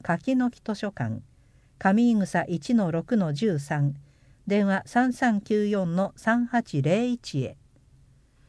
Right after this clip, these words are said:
エヌピーオー法改正、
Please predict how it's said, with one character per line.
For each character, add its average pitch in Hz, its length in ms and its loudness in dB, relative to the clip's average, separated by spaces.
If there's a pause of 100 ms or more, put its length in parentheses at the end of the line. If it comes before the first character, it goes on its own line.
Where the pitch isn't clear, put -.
(840)
エ 185 120 8
ヌ 277 160 6
ピ 269 300 0
ー 254 40 2
オ 240 100 2
ー - 20 2
法 202 400 -2
改 180 220 -2
正、 156 440 -2